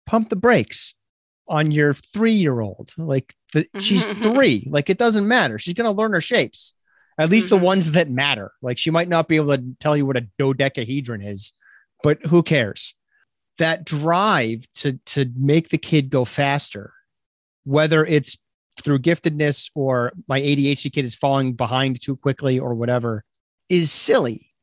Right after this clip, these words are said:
Speaker 1: 'cause it just makes everything harder when we start pushing them at an accelerated rate or at,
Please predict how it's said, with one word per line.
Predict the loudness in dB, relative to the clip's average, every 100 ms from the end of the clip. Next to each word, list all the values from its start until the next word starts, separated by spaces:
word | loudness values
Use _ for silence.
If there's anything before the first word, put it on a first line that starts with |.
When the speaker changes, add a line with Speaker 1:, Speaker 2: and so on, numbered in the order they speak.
| _ _
Speaker 1:
'cause | 0 4
it | 4 2
just | 0 0 0 -2
makes | -2 -2 -4 -4
everything | -2 0 0 0 -2 -4
harder | -2 2 2 2 -2 -8 -14 _ _ _ _ _ _ 0
when | 2 4
we |
start | 2 2 2 0
pushing | 0 0 2 0
them | 0 0
at | 0 -2 -2
an | -6
accelerated | -6 -2 0 0 0 0
rate | 0 0 0
or |
at, | -2